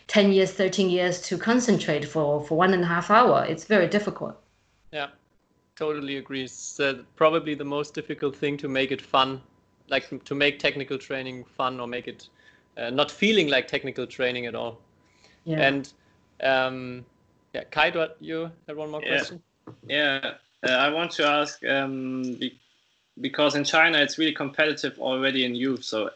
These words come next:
Speaker 3: a lot of players, there are a lot of players, and a lot of players, they want to get to the top level. Um, so my question is,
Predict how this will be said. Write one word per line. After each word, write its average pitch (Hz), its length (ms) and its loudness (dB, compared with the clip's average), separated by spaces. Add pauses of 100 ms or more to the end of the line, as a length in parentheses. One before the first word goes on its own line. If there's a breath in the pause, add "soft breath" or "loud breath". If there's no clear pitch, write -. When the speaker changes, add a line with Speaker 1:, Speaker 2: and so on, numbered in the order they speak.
(180)
Speaker 3:
a 117 60 0
lot 143 220 6
of 143 260 0
players, 135 840 2
there 123 140 4
are 156 160 6
a 151 60 0
lot 156 140 2
of - 160 -8
players, 151 480 -2 (420)
and 117 100 -8
a 120 40 -2
lot 139 240 2
of 139 80 -16
players, 135 400 2
they 127 140 4
want 135 220 -4
to 135 100 -8
get 127 240 2
to 127 120 -8
the 117 380 -2
top 127 220 -2
level. 110 360 -2 (800)
Um, 113 540 -2
so 123 540 0 (140)
my 127 140 2
question 143 340 0
is, 131 200 -4